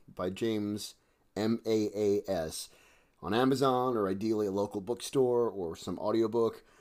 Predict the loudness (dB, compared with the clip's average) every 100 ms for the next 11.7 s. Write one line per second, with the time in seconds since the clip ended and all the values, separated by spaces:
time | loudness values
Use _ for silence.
0 | _ _ -4 -2 -2 -6 _ _ _ _
1 | -2 -2 4 4 4 -2 -12 -14 -8 -2
2 | 2 2 2 0 -2 -4 -4 -4 -2 -4
3 | -4 -10 -18 _ _ _ _ _ _ _
4 | _ _ 2 4 6 2 0 -2 -4 -8
5 | -8 -8 -6 -6 -8 -16 _ _ -6 0
6 | 0 0 -2 -6 -10 -10 -8 -4 -4 -4
7 | -4 -4 -2 -2 -4 -6 -8 -6 -4 -4
8 | -4 2 2 2 -4 -14 -20 _ _ _
9 | _ _ -6 -6 -4 -4 2 4 6 6
10 | 4 -2 _ -2 2 4 4 4 2 0
11 | -2 -6 -4 -2 -2 -4 -12